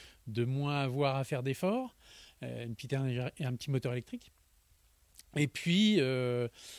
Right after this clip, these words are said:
et puis, bah, on va jusqu'à, pourquoi pas, la piscine à raccrocher à son bateau, les plateformes gonflables, euh,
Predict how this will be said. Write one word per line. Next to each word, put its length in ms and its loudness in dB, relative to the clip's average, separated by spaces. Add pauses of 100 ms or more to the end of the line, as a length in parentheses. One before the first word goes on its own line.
(220)
et 140 2
puis, 280 2
bah, 160 0
on 60 0
va 160 2
jusqu'à, 400 -2
pourquoi 300 -4
pas, 120 0
la 100 0
piscine 500 -2
à 120 0
raccrocher 600 0
à 80 0
son 160 -6
bateau, 640 0
les 120 0
plateformes 500 -4
gonflables, 680 -4
euh, 220 -4